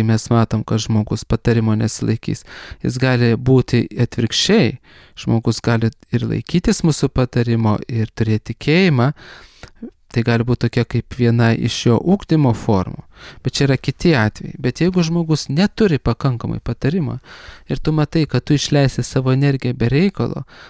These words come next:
tu tiesiog pasakai, "Pats susimąstyk. Aš tikiu tavim, kad tu, kad tu pats prieisi išvadą."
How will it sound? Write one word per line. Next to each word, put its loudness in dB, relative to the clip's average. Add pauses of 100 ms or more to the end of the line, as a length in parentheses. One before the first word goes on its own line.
tu -20
tiesiog -2
pasakai, -2 (560)
"Pats 0
susimąstyk. -8 (420)
Aš -2
tikiu -4
tavim, -2
kad -4
tu, 4 (560)
kad -4
tu -4
pats -2
prieisi 0
išvadą." -6